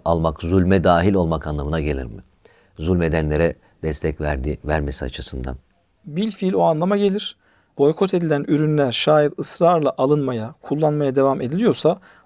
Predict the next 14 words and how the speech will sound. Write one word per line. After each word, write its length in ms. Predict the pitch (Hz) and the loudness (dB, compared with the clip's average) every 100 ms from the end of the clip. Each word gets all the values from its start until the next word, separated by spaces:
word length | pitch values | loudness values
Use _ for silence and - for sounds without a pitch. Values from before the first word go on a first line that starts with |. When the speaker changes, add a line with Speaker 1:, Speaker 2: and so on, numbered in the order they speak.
| - | -6
Speaker 2:
bu 80 | 208 | -2
kimsenin, 460 | 190 139 147 127 - | 0 0 -2 -2 0
orada 240 | 180 170 | 2 4
yaşayan 360 | 156 147 156 139 | 4 2 0 -4
kimselere, 600 | - 160 - 131 123 180 - _ _ 117 | -4 0 2 2 2 0 -4 _ _ -4
yani 300 | 110 107 - _ _ - | -2 -2 -8 _ _ -4
savaşa, 540 | - 117 127 131 208 156 160 _ | -2 0 2 2 2 0 -4 _
savaşın 520 | - 127 131 131 196 | -4 0 0 2 2
mağduru 340 | 160 147 147 196 | 4 4 4 4
olan 220 | 175 131 | 4 -2
kimselerin 600 | - 143 - 135 139 165 | -6 -6 -2 0 0 2
durumunu 320 | 156 160 175 | 2 2 2
görmezden 500 | 160 147 147 143 151 | 4 4 4 0 0
gelerek, 500 | 143 143 143 110 - | 2 2 2 0 -8